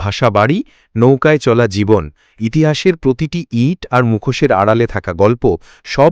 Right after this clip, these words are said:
মিলিয়ে এটি এক আশ্চর্য রূপকথা। আপনি যদি কখনো নিজের চোখে এই শহর না দেখে থাকেন, তাহলে জীবনের একটা আসল অভিজ্ঞতা মিস করছেন। আপনার কি ইচ্ছে আছে ভেনিস ঘুরে দেখার, গন্ডোলা চড়ে খালের মাঝখান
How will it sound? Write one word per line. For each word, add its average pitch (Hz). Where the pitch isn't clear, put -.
মিলিয়ে 175
এটি 131
এক 127
আশ্চর্য 143
রূপকথা। 90
আপনি 113
যদি 180
কখনো 170
নিজের 135
চোখে 180
এই 160
শহর 131
না 98
দেখে 143
থাকেন, 117
তাহলে 139
জীবনের 151
একটা 151
আসল 165
অভিজ্ঞতা 131
মিস 110
করছেন। 85
আপনার 180
কি 202
ইচ্ছে -
আছে -
ভেনিস 123
ঘুরে 135
দেখার, 160
গন্ডোলা 156
চড়ে 165
খালের 131
মাঝখান 143